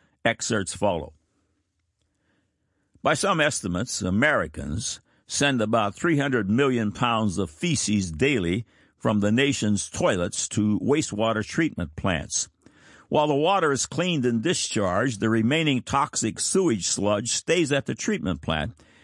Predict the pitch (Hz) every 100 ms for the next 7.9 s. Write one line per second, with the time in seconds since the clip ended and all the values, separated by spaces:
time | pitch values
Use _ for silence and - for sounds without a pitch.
0 | - - 151 185 170 160 - - 156 165
1 | 175 147 - 147 135 131 120 147 139 127
2 | 151 123 117 120 117 131 123 110 107 147
3 | 151 113 104 107 113 113 - _ _ -
4 | 117 127 120 - - 117 110 143 196 -
5 | 196 185 117 143 - - 113 143 156 151
6 | 151 147 - 139 143 - 135 135 - -
7 | 113 117 120 - _ 110 98 -